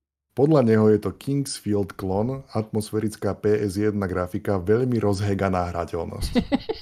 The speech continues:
Speaker 2: Áno, a to všetko sú veľké plusy a u mňa je to popiči tier. Akurát, e,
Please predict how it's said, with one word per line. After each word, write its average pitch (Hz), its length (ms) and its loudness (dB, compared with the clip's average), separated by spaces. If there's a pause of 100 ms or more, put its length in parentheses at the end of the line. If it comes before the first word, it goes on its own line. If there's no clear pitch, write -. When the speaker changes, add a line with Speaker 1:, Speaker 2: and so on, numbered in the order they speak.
(840)
Speaker 2:
Áno, 90 240 -2 (100)
a 98 120 -12
to 113 120 -2
všetko 113 300 -4
sú 113 200 0 (220)
veľké 104 580 0
plusy 107 580 2
a 95 340 -2 (480)
u - 80 -6
mňa 104 180 2
je 98 100 -2
to - 120 -10
popiči - 420 2
tier. 127 260 6 (320)
Akurát, 117 580 2
e, 107 100 -2